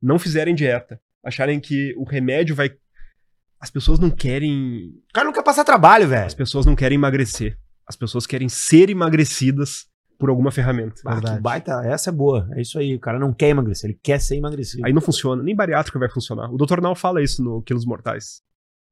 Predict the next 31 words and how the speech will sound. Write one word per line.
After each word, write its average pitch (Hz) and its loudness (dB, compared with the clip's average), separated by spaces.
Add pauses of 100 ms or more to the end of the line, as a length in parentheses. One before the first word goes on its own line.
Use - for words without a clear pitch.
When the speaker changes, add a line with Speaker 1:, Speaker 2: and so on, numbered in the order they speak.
(320)
Speaker 2:
Tu 165 6
assiste? 123 -2 (580)
Speaker 1:
Ah, 156 -2
já 135 -2
assisti - -2
mais, 185 2
agora 117 -2
só 127 -6
umas 170 -4
reprises, 139 0
assim, 123 -6
dublado 113 -8
de 113 -8
vez 110 -4
em 110 -4
quando. 117 -10 (180)
Speaker 2:
É, 139 2
tipo, 147 -8
mas 143 2
tu 147 4
era, 143 8
tu 117 -4
curtia, 151 4
tu 113 -4
tava, 120 4
tu - -10
curtia 147 2
ver 143 4
sempre, 147 4
assim, 131 -6
tipo, 117 -6